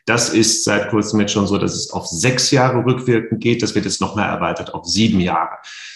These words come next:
So, wenn man sich anschaut, was da teilweise für Forderungen waren, ich glaube, dass man zwanzig Jahre rückwirkend, äh, die Mietverträge einfließen lässt. Und ich meine, ich hätte irgendwo gelesen, das würde in Berlin bedeuten, dass wir dann, äh, auf dem Kudamm für sieben Euro den Quadratmeter wohnen könnten.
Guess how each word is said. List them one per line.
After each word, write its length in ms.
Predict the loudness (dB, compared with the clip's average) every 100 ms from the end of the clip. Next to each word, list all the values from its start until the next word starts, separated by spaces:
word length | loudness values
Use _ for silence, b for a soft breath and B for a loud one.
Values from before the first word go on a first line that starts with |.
| B
So, 160 | 2
wenn 100 | 4
man 120 | 4
sich 160 | 4 2
anschaut, 400 | 4 4 4 4
was 140 | 2
da 80 | 2
teilweise 480 | 0 2 2 2 2
für 140 | 0
Forderungen 560 | 0 4 4 6 4 4
waren, 400 | 4 4 4 4
ich 140 | 2
glaube, 260 | 2 2 2
dass 160 | 2 0
man 120 | 0
zwanzig 380 | 2 2 2 2
Jahre 400 | 2 2 4 4
rückwirkend, 960 | 4 4 4 6 6 6 4 2 0
äh, 260 | 4 4 4
die 180 | 4 4
Mietverträge 680 | 2 2 0 2 2 4 4
einfließen 520 | 2 2 0 2 2
lässt. 240 | 2 2
Und 80 | -4
ich 80 | 2
meine, 200 | 2 2
ich 100 | 2
hätte 160 | 0
irgendwo 340 | 0 0 0 2
gelesen, 340 | 4 4 4
das 160 | 2 2
würde 160 | 2
in 140 | 4 4
Berlin 420 | 4 4 4 4
bedeuten, 480 | 2 2 2 2 0
dass 220 | 0 0
wir 100 | 0
dann, 260 | 2 2 2
äh, 240 | 0 0
auf 180 | -2 -6
dem 80 | -4
Kudamm 400 | 2 4 4 4
für 300 | 4 2 0
sieben 240 | 0 2
Euro 280 | 4 4 4
den 160 | 2
Quadratmeter 960 | 0 0 0 2 0 0 0 0 -2 -4
wohnen 300 | 0 2 2
könnten. 380 | 2 0 0